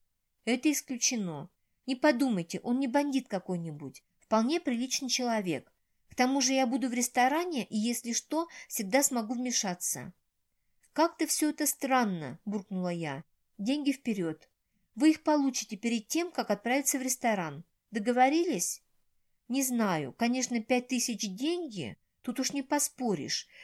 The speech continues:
но неприятности мне не нужны. А у меня уже были какие-то типы, вели себя как полные шизики. Встречаться с ними ещё раз мне совсем не хочется». «Я думаю, их тоже насторожило ваше сходство с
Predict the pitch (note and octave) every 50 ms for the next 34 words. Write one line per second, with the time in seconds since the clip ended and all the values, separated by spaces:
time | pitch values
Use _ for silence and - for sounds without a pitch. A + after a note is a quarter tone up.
0 | - _ - G#3 G#3+ A3 A3 - A3 A3 A3+ C4+ D#4 D#4+ E4 D4+ - - B3 A3+
1 | A3+ A#3+ B3 C4 B3+ B3+ B3+ A#3+ A3 G3+ F3+ E3 D3+ C3+ - - _ _ _ -
2 | - - - - G#3+ A3 A#3+ B3 C4 C4+ D4 E4 E4+ E4+ D#4+ E4 D4 A#3+ C4 C4
3 | A3+ A3 G3+ - G#3+ G3+ - A3+ G#3+ G3+ - G#3 F#3 - - G3+ F3+ F3 - E3
4 | D3 - - _ _ _ _ G#3+ A#3+ A#3 D4+ E4 - - C4 A3 A#3 G#3 - F#3+
5 | F#3+ - - C#4 C#4+ D4 D4+ D#4 D4+ C#4+ - - A3+ G3+ F#3 F3+ D3+ D3 - -
6 | C3+ A#2 - - _ _ _ _ - - - - A#3 A3+ - - E4+ F4+ F4 -
7 | D4+ - - A#3+ A3 G3+ G3 F#3+ - - G3+ F3+ F3 D#3+ E3 - - A#3+ C#4 -
8 | D4+ C#4 - D4+ D4 D4 C#4+ C#4 - B3 G#3 F#3 - - - - - - G#2+ -
9 | - _ _ _ _ _ _ _ _ _ - - - - - - _ - B3 B3+
10 | B3+ G#3+ C4 D4 D4+ D4+ D4 C#4+ C#4 - - C4+ C#4 - - D#4 D4 A#3+ A#3+ G#3+
11 | G3+ G#3 - - A3 G#3+ G#3+ G#3+ A3 D4+ D#4+ D#4 C4+ G3+ G#3+ A3 G#3+ - G#3+ -
12 | - - C#4 - - - - C4 C4 - -